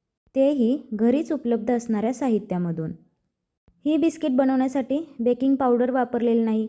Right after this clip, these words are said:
किंवा मैदा वापरलेला नाही, सोडाही वापरलेला नाही किंवा ओव्हनमध्ये बेकसुद्धा केलेलं नाही, तरीसुद्धा अगदी खुसखुशीत अशी ही बिस्किटं अगदी दहा मिनिटात तयार होतात. तर ही बिस्किटं गव्हाच्या पिठापासून तयार केलेली आहेत,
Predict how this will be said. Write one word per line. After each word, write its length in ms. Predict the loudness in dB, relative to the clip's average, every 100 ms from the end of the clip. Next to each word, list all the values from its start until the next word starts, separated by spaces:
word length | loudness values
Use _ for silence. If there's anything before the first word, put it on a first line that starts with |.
| -4
किंवा 200 | -2 0
मैदा 400 | 2 2 0 0
वापरलेला 560 | -2 -2 0 0 0
नाही, 280 | -2 -4 -6 -10 _ _ _
सोडाही 440 | 2 2 4 2
वापरलेला 560 | 0 -2 -2 0 0 0
नाही 320 | -4 -4 -6 -10 _
किंवा 220 | -2 0
ओव्हनमध्ये 600 | 0 2 2 2 2 2 2
बेकसुद्धा 500 | 0 -2 -2 -2 -2
केलेलं 380 | -4 -4 -4
नाही, 180 | -4 -6 -10 _ _ _ _ _ _ 0
तरीसुद्धा 580 | 2 2 -2 -2 -2 -2 -10 _
अगदी 380 | -6 -4 -4 -4 -2
खुसखुशीत 580 | -2 -2 -2 -2 0
अशी 180 | 0 2
ही 100 | 2
बिस्किटं 520 | 2 -2 -4 -4 -4 -6 -14 _ -6
अगदी 340 | -6 -4 -2
दहा 240 | 2 2 4
मिनिटात 440 | 4 2 0 -2
तयार 240 | -4 -2 -4
होतात. 300 | -6 -8 -12 -14 _ _ -20 _ _ _ -20 _ _
तर 100 | 0
ही 160 | 2 2
बिस्किटं 560 | 2 -2 -4 -2 -2 0
गव्हाच्या 380 | 2 0 0
पिठापासून 640 | -2 -2 0 0 -2 0 0
तयार 320 | 0 0 0
केलेली 360 | 0 0 0
आहेत, 260 | 0 0 -2